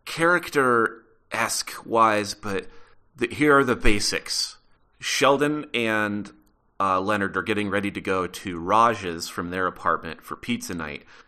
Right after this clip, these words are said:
but Sheldon is not having any of it because he's like, "We've had pizza night, uh, this same day every week for the last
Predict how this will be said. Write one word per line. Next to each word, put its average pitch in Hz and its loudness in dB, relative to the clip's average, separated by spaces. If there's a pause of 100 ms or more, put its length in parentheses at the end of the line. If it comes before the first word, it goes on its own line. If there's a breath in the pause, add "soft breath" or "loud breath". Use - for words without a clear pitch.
(160 loud breath)
but 87 -4
Sheldon 147 4
is 107 -2
not 104 4
having 92 0
any 80 -6
of 69 -10
it 62 -10
because - -18
he's 85 -14
like, 78 -8
"We've 101 -8
had 98 -6
pizza 117 -6
night, 98 -4 (460 soft breath)
uh, 85 -2
this 113 -2
same 139 -4
day 113 0
every 117 0
week 110 -2
for - -10
the 98 -6
last 101 -2